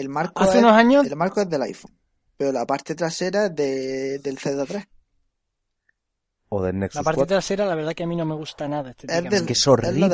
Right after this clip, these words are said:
Speaker 3: horrible.
Speaker 1: Z tres.
Speaker 2: Muy fea. Es
Speaker 1: Cristal.
Speaker 2: muy
Speaker 3: Es horrible, tío.
Speaker 2: Ojo, también yo creo que en los
Speaker 3: Ojo,
Speaker 2: colores,
Speaker 3: cuidado.
Speaker 2: en los colores claros es mucho más feo. Por ejemplo, el Edge, porque
Speaker 3: Hombre,
Speaker 2: este,
Speaker 3: es
Speaker 2: este
Speaker 3: que
Speaker 2: color
Speaker 3: se-,
Speaker 2: no
Speaker 3: so-,
Speaker 2: lo tiene
Speaker 3: solo vale en negro.
Speaker 2: El color de, hay un color en el Edge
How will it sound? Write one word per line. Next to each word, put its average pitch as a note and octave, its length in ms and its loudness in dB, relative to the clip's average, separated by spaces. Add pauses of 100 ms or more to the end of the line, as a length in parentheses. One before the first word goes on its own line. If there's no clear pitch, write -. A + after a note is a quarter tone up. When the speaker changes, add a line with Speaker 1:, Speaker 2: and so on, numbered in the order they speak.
Speaker 3:
horrible. E2 120 -2
Speaker 1:
Z C3 200 -2
tres. C#3+ 120 -8
Speaker 2:
Muy E3 160 -2
fea. B2 460 -10
Es - 60 -14
Speaker 1:
Cristal. C#3 200 -8
Speaker 2:
muy D#3 120 -6
Speaker 3:
Es C#3 160 -4
horrible, A#2+ 760 0
tío. F#2 440 -6
Speaker 2:
Ojo, G3 280 -2
también D#3 360 -2
yo G#3 100 0
creo E3+ 180 -2
que C#3 440 -12
en C#3+ 160 -12
los - 120 -4
Speaker 3:
Ojo, - 120 -2
Speaker 2:
colores, G3 600 4
Speaker 3:
cuidado. D#3+ 140 -14
Speaker 2:
en D#3 60 -6
los D3+ 100 -6
colores F3+ 460 2
claros F#3+ 340 2
es E3+ 80 0
mucho E3+ 260 -4
más D3 140 0
feo. C3 180 -6 (440)
Por D#3+ 100 -8
ejemplo, E3 280 -2 (260)
el C#3+ 220 -6
Edge, A3+ 280 -2 (240)
porque - 240 -8
Speaker 3:
Hombre, G#2 220 0
Speaker 2:
este, - 20 -4
Speaker 3:
es - 80 -4
Speaker 2:
este - 140 2
Speaker 3:
que - 40 4
Speaker 2:
color G#3+ 200 10
Speaker 3:
se-, A#3 60 6
Speaker 2:
no A3+ 100 6
Speaker 3:
so-, G#3+ 60 8
Speaker 2:
lo G3 60 4
tiene F#3+ 160 0
Speaker 3:
solo C3 160 12
vale C3+ 180 12
en A2 140 6
negro. F#2 400 4 (140)
Speaker 2:
El E3+ 180 -8
color F#3+ 540 -2
de, G3+ 880 -4
hay F3 160 -6
un F#3+ 80 -2
color G#3 280 2
en D3+ 140 0
el D3 140 0
Edge - 240 -4